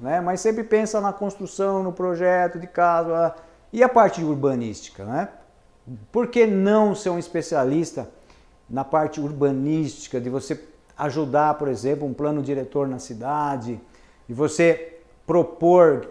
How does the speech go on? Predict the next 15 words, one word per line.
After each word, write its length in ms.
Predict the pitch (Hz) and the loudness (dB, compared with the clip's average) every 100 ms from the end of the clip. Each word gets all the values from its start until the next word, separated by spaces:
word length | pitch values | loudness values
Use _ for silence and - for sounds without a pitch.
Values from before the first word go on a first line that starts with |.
| - | -12
é, 300 | 135 143 135 | -6 -4 -4
vias, 800 | 113 151 202 185 131 - - - _ - | -4 0 4 6 4 -4 -12 -16 _ -14
ciclovias, 1500 | - 233 240 220 147 110 160 190 196 175 139 110 101 - | -2 -2 0 0 0 -2 -2 0 2 2 0 -2 -12 -14
né? 200 | 127 170 | -4 -4
Que 160 | 175 139 | -2 -2
é 80 | 135 | -2
a 60 | |
mobilidade 800 | 147 175 185 180 165 143 147 143 | 0 -2 -2 -2 0 2 2 0
urbana, 580 | 170 139 170 165 127 95 - - - _ _ | -2 0 0 0 -2 -8 -18 -20 -20 _ _
propor, 420 | - 151 160 170 170 190 | -2 0 4 2 2 -10
é, 500 | 151 143 143 143 135 135 | -2 0 2 0 -2 -6
situações 720 | - 147 147 - 160 165 147 | -10 0 0 2 0 0 0
aonde 380 | 147 151 165 147 | 0 0 -2 0
vai 160 | 156 | 0
facilitar 1200 | 151 - 180 - 180 156 107 156 180 160 - - | 0 -4 -6 -4 -4 -4 -2 0 2 0 -8 -20